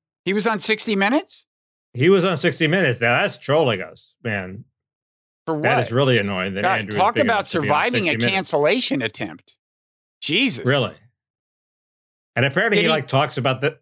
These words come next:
Speaker 2: they ask him about the bell curve and all the old
Speaker 1: They, oh, they did?
Speaker 2: issues. Yeah. Anyway,
Speaker 1: Why was he
Speaker 2: so
Speaker 1: on
Speaker 2: I have
Speaker 1: sixty
Speaker 2: to
Speaker 1: Minutes? I mean, is he, he's even bigger than we thought, Mickey.
Speaker 2: I think he thinks our democracy is in peril, Bob.
Speaker 1: Oh,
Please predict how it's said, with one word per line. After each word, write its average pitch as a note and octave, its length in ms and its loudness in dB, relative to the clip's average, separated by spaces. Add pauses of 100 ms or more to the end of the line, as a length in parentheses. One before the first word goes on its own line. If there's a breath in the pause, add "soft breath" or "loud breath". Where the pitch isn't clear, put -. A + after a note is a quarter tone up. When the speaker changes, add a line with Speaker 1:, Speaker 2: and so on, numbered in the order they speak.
Speaker 2:
they C#3 160 2
ask D3+ 240 0
him D#3 80 2
about C#3 200 0
the C3 60 -2
bell B2+ 320 0
curve C3 320 0
and A#2+ 80 0
all A#2+ 140 2
the A#2+ 140 0
old A2+ 340 0 (120)
Speaker 1:
They, D#3+ 140 2
oh, A3+ 140 2
they F#3 140 0
did? E3 240 2
Speaker 2:
issues. - 340 -6 (720)
Yeah. A#2 280 0 (200)
Anyway, D3+ 200 2
Speaker 1:
Why C#4+ 160 2
was E4 200 0
he D4+ 80 4
Speaker 2:
so D#4 80 4
Speaker 1:
on D4+ 60 2
Speaker 2:
I - 80 2
have D#4 180 0
Speaker 1:
sixty C#4+ 120 -2
Speaker 2:
to C4 40 2
Speaker 1:
Minutes? D4 480 2
I D#3+ 80 -2
mean, G3+ 180 0
is F#3+ 140 -2
he, A3 200 0
he's G3 300 -2
even G3 300 0
bigger F3+ 260 2
than D#3+ 220 -2
we C#3 140 -2
thought, G3 420 0
Mickey. - 320 -18 (1000)
Speaker 2:
I A2+ 80 -2
think F3 180 -2
he D#3 100 0
thinks C3+ 300 -2
our C3 120 0
democracy A#2+ 680 0
is G#2+ 140 -2
in G2 140 -6
peril, B2 300 -4
Bob. F#2 320 -16 (500)
Speaker 1:
Oh, C#3 580 -2